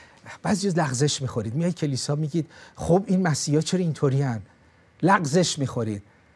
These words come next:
تو کلیسا این جماعت همه مسیحی نیستن. اول بیدار شو ببین ش-، از کجا داری می‌خوری. فکر می‌کنی همه مسیحیان نیستن. نیستن. اینجا میگه نیستن.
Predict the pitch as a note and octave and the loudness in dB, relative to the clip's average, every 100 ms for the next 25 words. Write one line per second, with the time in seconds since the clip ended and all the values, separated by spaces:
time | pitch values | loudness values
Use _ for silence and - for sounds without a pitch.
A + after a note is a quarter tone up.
0 | _ _ _ _ _ _ _ G3+ - G3+ | _ _ _ _ _ _ _ -6 0 0
1 | E3 A3 F#3+ F#3 F#3 F#3+ D#3 F#3 F#3+ D#3 | 0 -2 0 0 -2 -2 -2 -2 -2 -2
2 | F3 E3 F#3+ - D#3 B2 D#3+ F#3+ F#3+ E3+ | -2 -2 -2 -4 -6 -2 -2 0 -2 -4
3 | D#3 C#3+ D#3 F3 F3 E3 F3 C#3 - - | -2 2 2 2 0 -2 -2 -6 -12 -8
4 | - C3+ - C#3 D#3 C3+ C3+ C#3 - A2 | -4 -2 2 4 4 4 2 0 -2 -4
5 | F#2+ - _ _ - A#3 A3+ A3 A3 F#3 | -4 -10 _ _ 0 2 4 4 2 2
6 | G#3+ G3 D#3+ F#3 G3 A#3+ A#3+ - B3+ F3+ | 2 0 0 -2 2 2 0 -2 -2 -2
7 | G2 - _ _ G#3+ D4 E4+ - D#3+ G#2+ | -4 -12 _ _ 0 2 0 -2 -2 -4
8 | E2+ - _ _ _ - C4+ A#3+ D#4+ C#4+ | -8 -20 _ _ _ -2 2 6 6 6
9 | E3+ B2 A2+ - G2 | 4 2 0 -4 -10